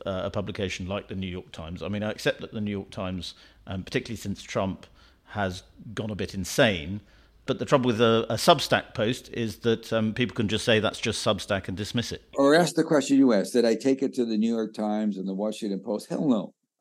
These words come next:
Speaker 2: I, you know, I'm, I'm long of tooth. And I know when it goes bad, it goes bad. And, you know, and, and there's also a jealousy factor too, because, you know,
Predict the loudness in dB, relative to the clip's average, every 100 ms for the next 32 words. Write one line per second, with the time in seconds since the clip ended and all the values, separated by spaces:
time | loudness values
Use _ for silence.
0 | -16 -14 -10 -6 -4 -2 0 4 6 6
1 | 6 4 6 4 4 -2 _ _ _ _
2 | 0 0 2 2 4 6 6 4 2 4
3 | 6 6 4 6 2 4 0 0 -2 -4
4 | -2 0 2 0 0 0 0 0 0 0
5 | 0 -2 -2 -2 0 0 0 -2 2 2
6 | 6 4 4 0 0 -4 -4 -2 0 0
7 | 0 -4 0 -2 -2 -2 0 0 -2